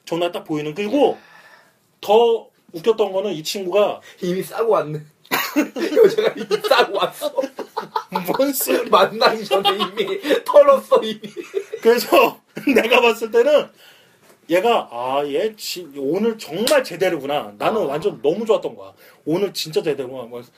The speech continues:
Speaker 1: 딱 보지. "야, 넌 정-," 내가 박수 쳤어, 그 순간. "브라보. 아,
Speaker 2: 아.
Speaker 1: 정말 너 진짜 끝장
Speaker 2: 그래서
Speaker 1: 멋있다."
Speaker 2: 아주
Speaker 1: 그래서
Speaker 2: 멋진 밤을 보낸 거야?
Speaker 1: 어, 지도 근데 딱, 그러니까 끝까지 들어봐. 딱 했어. 그리고 더 했던 게 뭐냐면 가방에서 "나 이런 것도 있어." 그러면서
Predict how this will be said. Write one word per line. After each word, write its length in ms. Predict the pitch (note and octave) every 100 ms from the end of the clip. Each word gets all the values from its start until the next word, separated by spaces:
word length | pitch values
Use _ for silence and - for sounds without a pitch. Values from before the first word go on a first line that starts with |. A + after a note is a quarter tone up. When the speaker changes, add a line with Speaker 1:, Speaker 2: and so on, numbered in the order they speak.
| _
Speaker 1:
딱 100 | C#3
보지. 240 | B2+ C3+ A#2
"야, 300 | B2 B2 A#2 -
넌 200 | G3+ -
정-," 300 | - D#3 C#3
내가 200 | D#3+ -
박수 260 | C#3+ -
쳤어, 260 | A3 E3+ E3+
그 80 | D#3+
순간. 260 | C3+ A2+ G#2 _ - A2 - _ _ - - - _ - - - _
"브라보. 560 | D#3+ F3 E3+ B2 G#2 _
아, 120 | A#2+ C#3+
Speaker 2:
아. 60 |
Speaker 1:
정말 380 | - D3+ G3 F3+
너 160 | D3+ C#3+
진짜 340 | - D#3 F3
끝장 260 | F#3+ A3+ A3+
Speaker 2:
그래서 340 | G#3+ C4+ C4
Speaker 1:
멋있다." 240 | G4 - F#3
Speaker 2:
아주 140 | - -
Speaker 1:
그래서 220 | G3 G3+
Speaker 2:
멋진 120 | B3 G#3
밤을 200 | G#3 E3+
보낸 220 | C#3+ C3+
거야? 140 | D3 -
Speaker 1:
어, 220 | F3 D3+
지도 320 | - G#3 A#3
근데 240 | A3 A3 G#3+
딱, 80 | A3
그러니까 260 | D#3 C#3+
끝까지 320 | - D4+ B3
들어봐. 280 | - B2 G2 _ _ _
딱 200 | G#3+ -
했어. 280 | G3 D#3 B2
그리고 320 | F3 G#3 G#3+
더 320 | G#3 F3+ F#3+ -
했던 280 | G#3+ G#3+ F#3
게 80 | F3
뭐냐면 460 | B2+ D3 D#3 G#3 G#3 _ _
가방에서 760 | - D3 D#3 F#3+ F3+ D3+ - G#3+
"나 100 | D#3
이런 240 | D3 F#3 G3+
것도 200 | F#3+ C3
있어." 220 | - C#3+
그러면서 560 | B2+ B2+ A#2 D#3 G2